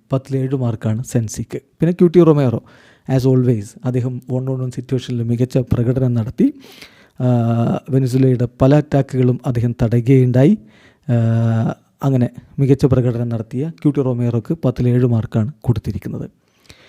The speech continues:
നിക്കോളാസ് ടാഗ്ലിയാഫ്രിക്കോ ഫസ്റ്റ് ഹാഫിൽ ടീമിൻ്റെ അറ്റാക്കിൽ പ്രധാനപ്പെട്ട റോള്, ആ, അദ്ദേഹം വഹിച്ചിട്ടുണ്ട്. ഡിഫൻ-, ആ, അദ്ദേഹം, ആ, വിങ് ബാക്കാണ്. മികച്ച രൂപത്തിൽ അദ്ദേഹം സഹായിച്ചിട്ടുണ്ട്.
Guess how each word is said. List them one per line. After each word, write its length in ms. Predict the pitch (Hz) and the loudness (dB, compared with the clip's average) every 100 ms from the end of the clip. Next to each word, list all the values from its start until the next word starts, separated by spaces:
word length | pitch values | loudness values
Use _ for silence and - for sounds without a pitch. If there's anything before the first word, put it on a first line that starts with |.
| _ _ - | _ _ 2
നിക്കോളാസ് 360 | 170 202 202 - | 4 8 6 6
ടാഗ്ലിയാഫ്രിക്കോ 880 | 156 143 123 143 135 - 117 - - - _ _ 143 | 4 4 4 4 4 2 -2 -2 -8 -8 _ _ -6
ഫസ്റ്റ് 240 | 131 151 | -2 0
ഹാഫിൽ 440 | 147 165 139 139 - | 0 0 -2 -2 -2
ടീമിൻ്റെ 280 | 135 131 127 | 0 0 0
അറ്റാക്കിൽ 640 | 120 - 139 135 135 123 151 - | -2 0 0 2 -2 -2 -4 -6
പ്രധാനപ്പെട്ട 560 | 117 139 151 156 143 | -4 0 0 2 0
റോള്, 420 | 131 127 123 139 233 - _ _ _ 139 | 2 4 6 4 0 -6 _ _ _ -6
ആ, 20 | 117 110 113 123 - - | -4 -4 -4 -6 -10 -4
അദ്ദേഹം 360 | 143 127 127 127 127 | -2 0 0 -2 2
വഹിച്ചിട്ടുണ്ട്. 600 | 123 147 156 151 113 110 196 - _ _ _ - - _ - | 4 4 0 0 -2 0 -2 -2 _ _ _ -20 -20 _ -2
ഡിഫൻ-, 300 | 131 143 139 | 0 0 -2
ആ, 140 | 139 135 _ | -6 -6 _
അദ്ദേഹം, 360 | - 123 135 156 - | -6 -4 -4 -6 -14
ആ, 40 | |
വിങ് 360 | 135 123 135 131 | -12 -6 -6 -2
ബാക്കാണ്. 460 | 143 151 160 143 185 - - _ 143 | -2 0 2 0 -4 -10 -20 _ 2
മികച്ച 220 | 143 151 | 4 6
രൂപത്തിൽ 380 | 143 127 131 131 | 4 4 4 2
അദ്ദേഹം 320 | 120 135 180 | 4 0 0
സഹായിച്ചിട്ടുണ്ട്. 920 | - 117 135 143 - - 131 117 | 0 0 4 2 2 -2 -2 0